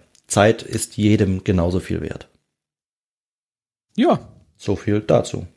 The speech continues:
Speaker 1: Gut, kommen wir, um jetzt ein Stück weiter zu gehen, vielleicht, äh, mal so in den Bereich während der Veranstaltung. Und ich kann gleich dazu sagen, dazu, äh, kommen gleich ein paar witzige Geschichten von mir.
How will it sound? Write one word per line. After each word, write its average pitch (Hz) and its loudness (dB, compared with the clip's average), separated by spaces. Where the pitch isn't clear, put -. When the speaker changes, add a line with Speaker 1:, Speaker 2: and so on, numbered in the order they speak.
Speaker 1:
Gut, 107 -8
kommen 156 0
wir, 190 2
um 135 0
jetzt 143 0
ein 127 -2
Stück - -2
weiter 147 2
zu - -4
gehen, 131 0
vielleicht, 117 0
äh, 120 2
mal 110 2
so 113 0
in 113 0
den 107 0
Bereich 98 -2
während 117 2
der 101 2
Veranstaltung. 87 -2
Und 95 -8
ich 101 -10
kann 107 0
gleich 113 2
dazu 117 0
sagen, 101 2
dazu, 107 -2
äh, 95 -4
kommen 104 2
gleich 101 2
ein 104 -2
paar 95 0
witzige 104 -2
Geschichten - -10
von 87 -6
mir. 87 -8